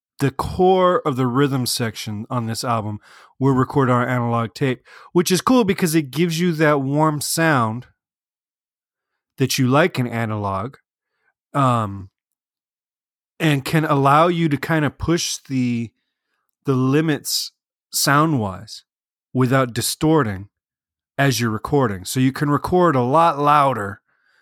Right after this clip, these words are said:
direct to tape, and then you convert it into Pro Tools and, and, and set it up for, you know, digital distribution and all that kind of stuff.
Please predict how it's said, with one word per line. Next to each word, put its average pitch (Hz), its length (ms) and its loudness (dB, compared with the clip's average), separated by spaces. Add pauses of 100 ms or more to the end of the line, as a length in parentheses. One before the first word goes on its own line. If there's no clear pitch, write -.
(160)
direct 131 400 2
to - 80 -10
tape, 120 320 -4 (420)
and 165 100 0
then 185 120 2
you 175 80 2
convert 139 360 2
it 123 120 2
into 120 180 0
Pro 135 240 2
Tools 113 400 -2
and, 113 160 -4
and, 117 240 -2
and 117 240 0
set 135 240 2
it 120 100 2
up 117 140 0
for, 110 320 -2 (300)
you 117 80 -2
know, 107 80 2
digital 104 420 0
distribution 104 680 -2
and 101 80 -2
all 104 100 -2
that 110 140 -4
kind 98 160 -8
of 101 80 -14
stuff. - 260 -10